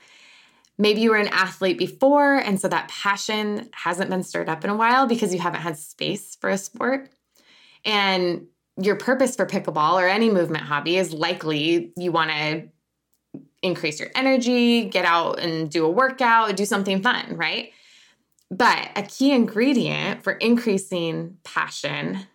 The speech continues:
is public success. And this is positive attention from others.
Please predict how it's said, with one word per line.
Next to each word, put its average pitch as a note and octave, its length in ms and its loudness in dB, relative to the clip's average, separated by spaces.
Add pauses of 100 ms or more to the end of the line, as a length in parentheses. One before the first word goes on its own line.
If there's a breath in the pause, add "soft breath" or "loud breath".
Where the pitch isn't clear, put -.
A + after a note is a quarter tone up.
(1120)
is G3 360 4
public G3+ 480 -2
success. - 800 -10 (840)
And F#3 120 0
this F#3 140 -2
is G3+ 140 -6
positive G#3+ 640 0
attention F#3+ 460 -2
from E3+ 240 -6
others. D#3 520 -2